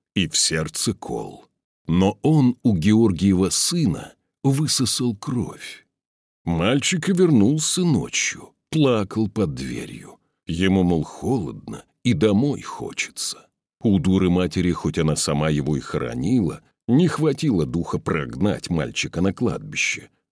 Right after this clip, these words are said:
Она и впустила его. Тут он набросился на нее и высосал у нее всю кровь. Когда ее тоже похоронили, она вернулась и высосала кровь у меньшого мальчика,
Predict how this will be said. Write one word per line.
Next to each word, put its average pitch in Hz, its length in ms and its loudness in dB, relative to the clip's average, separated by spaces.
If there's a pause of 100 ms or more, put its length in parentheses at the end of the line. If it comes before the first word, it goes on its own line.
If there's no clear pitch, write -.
(120)
Она 127 380 4
и 104 100 4
впустила - 840 -6
его. - 520 -16 (440)
Тут 101 260 -2
он 101 140 6
набросился 95 840 2
на 76 120 0
нее 69 460 -4 (460)
и 104 200 2
высосал 135 680 2
у 104 80 6
нее 104 360 6
всю - 460 -2
кровь. - 760 -12 (540)
Когда 80 320 -2
ее 85 320 4
тоже 117 420 0
похоронили, 76 840 -2 (400)
она 92 400 2
вернулась 82 840 0 (200)
и 76 120 0
высосала 165 640 2
кровь 156 380 2
у 139 100 4
меньшого 131 720 4
мальчика, 78 800 -2